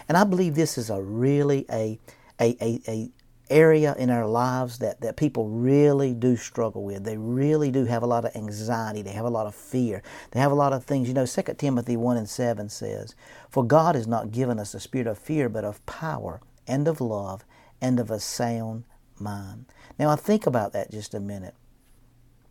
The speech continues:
And I wanna, I wanna ask you a few things, 'cause I wanna go to Philippians four and six and seven, and I wanna, I wanna just rest in that place right there, because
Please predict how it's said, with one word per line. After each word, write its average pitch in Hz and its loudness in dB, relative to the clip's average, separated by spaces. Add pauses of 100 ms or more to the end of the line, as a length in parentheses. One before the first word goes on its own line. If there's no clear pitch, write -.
(420)
And 143 4
I 160 8
wanna, 151 4
I 143 -2
wanna 160 2
ask 127 -2
you 110 -8
a 101 -8
few 110 -4
things, 107 -4
'cause 117 -6
I 147 0
wanna 165 0
go 147 2
to 123 4
Philippians 117 -2
four 123 0
and 107 -8
six - -8
and 110 -8
seven, 117 -6
and 113 -6
I - -4
wanna, 147 -4 (320)
I - -6
wanna 160 4
just 143 2 (120)
rest 131 2
in 123 2
that 113 -2
place 113 -4
right 107 -6
there, 107 0
because 107 -8